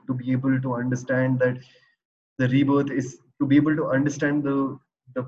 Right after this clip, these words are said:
place of rebirth and the role of rebirth in the natural cycle of things, it is so important for us to experience the grief fully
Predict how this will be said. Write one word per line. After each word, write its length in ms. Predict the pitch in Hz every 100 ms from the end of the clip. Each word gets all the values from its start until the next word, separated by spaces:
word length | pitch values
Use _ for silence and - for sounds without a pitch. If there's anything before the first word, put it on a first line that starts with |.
| -
place 340 | 143 165 170
of 180 | 147 131
rebirth 400 | 127 123 123 123
and 120 | 123 120
the 80 | 120
role 240 | 139 151
of 140 | 143 147
rebirth 440 | 127 127 131 131
in 80 | 131
the 80 | 120
natural 420 | 117 117 131 131
cycle 380 | 131 120 127 127
of 80 | -
things, 220 | 131 127 127
it 80 | 120
is 100 | 127 -
so 100 | 202
important 460 | 135 127 123 - _
for 100 | 127
us 160 | 127 _
to 60 | 185
experience 680 | 131 _ _ 147 147 151 151 -
the 60 |
grief 300 | 127 127 131 131 _ _
fully 300 | 147 139 120